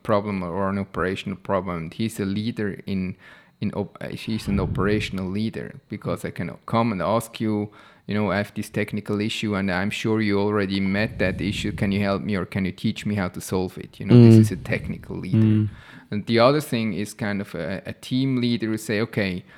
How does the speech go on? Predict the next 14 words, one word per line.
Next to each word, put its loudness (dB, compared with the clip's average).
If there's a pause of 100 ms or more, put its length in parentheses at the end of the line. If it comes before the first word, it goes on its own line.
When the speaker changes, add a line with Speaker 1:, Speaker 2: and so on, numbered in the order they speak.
(460)
Speaker 1:
we 0
have 2
people 0
who -2
are 2
really 2
talented -4
to -2
bring -4
people -6 (120)
together -2 (200)
and -8
to -8
ca-, -2